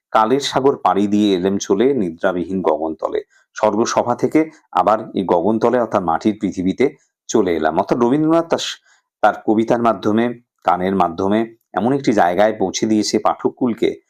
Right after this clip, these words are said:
যে যেন স্বর্গের একটি পরিবেশ রচিত হয়েছে।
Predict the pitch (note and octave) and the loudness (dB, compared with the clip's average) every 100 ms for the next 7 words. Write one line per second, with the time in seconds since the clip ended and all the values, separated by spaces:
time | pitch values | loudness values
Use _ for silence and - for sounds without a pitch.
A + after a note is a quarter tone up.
0 | _ _ - F#2+ G2 - - - G#2 G2 | _ _ -4 0 0 0 -10 -4 -4 -2
1 | - G2+ F#2+ A#2+ A#2 - - F2+ E2+ F#2+ | 0 0 2 0 0 -2 -2 0 -2 -2
2 | - E2 F#2 F#2+ G2 G2+ D3 | -2 -4 -4 -2 -2 0 -2